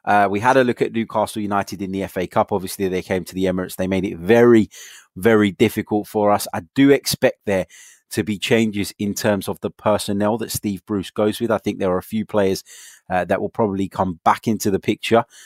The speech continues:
uh, for the Magpies. But having said that, I expect the,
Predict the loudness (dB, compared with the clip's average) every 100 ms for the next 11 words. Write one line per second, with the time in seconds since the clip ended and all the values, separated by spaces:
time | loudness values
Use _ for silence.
0 | -20 -2 -2 -2 0 2 4 2 2 -2
1 | 0 0 0 2 0 4 2 2 -2 -2
2 | 2 2 2 0 0 0 _ _ _ _
3 | _ _ _ _ _ _ _ _ _ _
4 | _ _ _ _ _ _ _ _ 2 4
5 | 6 2 -4 0 0 0 -2 -2